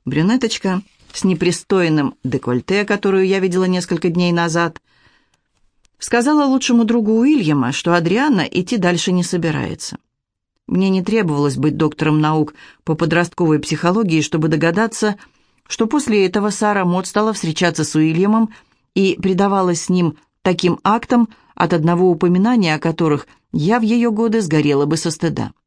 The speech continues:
"Какая же чертова сука", — сказала я, когда Адриана закончила свой рассказ. Моя сестра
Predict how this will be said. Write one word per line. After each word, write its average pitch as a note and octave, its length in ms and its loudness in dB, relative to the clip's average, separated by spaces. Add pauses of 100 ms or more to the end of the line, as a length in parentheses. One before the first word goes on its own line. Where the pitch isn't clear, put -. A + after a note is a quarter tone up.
(540)
"Какая A#3+ 380 0
же A#3 180 0
чертова A#3+ 580 0
сука", — A3 360 -2
сказала E3+ 420 0
я, A3 260 0 (300)
когда F#3 320 0
Адриана G#3 520 0
закончила F#3+ 560 -2
свой F3+ 280 0
рассказ. G3 520 -4 (480)
Моя D3+ 300 2
сестра F#3+ 520 -2